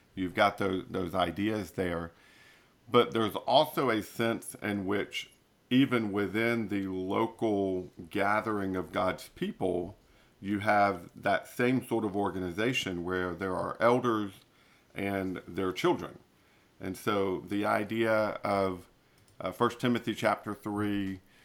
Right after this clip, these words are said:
says in verse four, "He must manage his own household competently and have his children under control with all dignity. If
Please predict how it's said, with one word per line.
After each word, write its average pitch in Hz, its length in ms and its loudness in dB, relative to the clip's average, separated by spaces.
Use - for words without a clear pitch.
says 98 460 2
in 101 100 0
verse 101 220 0
four, 98 460 0
"He 117 120 4
must 113 280 2
manage 113 560 2
his 104 180 -2
own 107 200 2
household 101 600 -2
competently 127 840 0
and 92 120 -6
have 98 160 -2
his 95 140 -8
children 135 500 0
under 113 220 0
control 101 460 -2
with 92 100 -2
all 87 140 -2
dignity. 90 540 -2
If - 160 -12